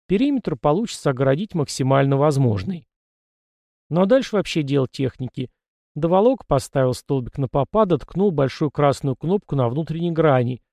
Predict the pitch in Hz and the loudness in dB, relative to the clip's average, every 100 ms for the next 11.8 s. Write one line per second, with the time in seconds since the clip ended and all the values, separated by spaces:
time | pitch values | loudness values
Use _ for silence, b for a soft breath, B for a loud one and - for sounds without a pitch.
0 | - 123 - 151 143 160 160 139 143 131 | -4 -4 0 0 4 4 4 0 -2 0
1 | 147 147 127 139 131 135 127 165 185 - | 0 0 2 2 2 2 0 0 0 -2
2 | 143 131 - 127 131 123 127 147 143 131 | -6 -4 -2 0 0 0 2 2 2 -4
3 | - 135 123 120 - 127 156 - 127 123 | -4 -4 -4 -6 -6 -2 -2 -2 -4 -4
4 | 131 _ _ _ _ - 151 - 196 214 | -6 _ _ _ _ -8 -6 -2 0 0
5 | 196 - 269 226 - 143 147 143 175 170 | -2 0 0 0 0 -2 0 2 2 2
6 | 156 - 196 226 170 131 117 123 117 - | -2 -2 0 2 2 2 0 -2 -4 -6
7 | 127 131 127 127 - 131 143 - 135 139 | -2 0 0 -4 -6 -6 -6 -4 -6 -6
8 | - 139 - _ _ _ _ _ _ _ | -8 -10 -10 _ _ _ _ _ _ _
9 | - 151 156 156 - 208 151 135 123 139 | -4 0 2 0 0 -2 0 0 0 -2
10 | - 139 - 135 - 170 151 170 - - | -6 -8 -6 -6 0 0 0 -2 -10 -6
11 | 123 - 135 - 127 113 - 120 | -6 -2 -4 -4 -10 -10 -10 -12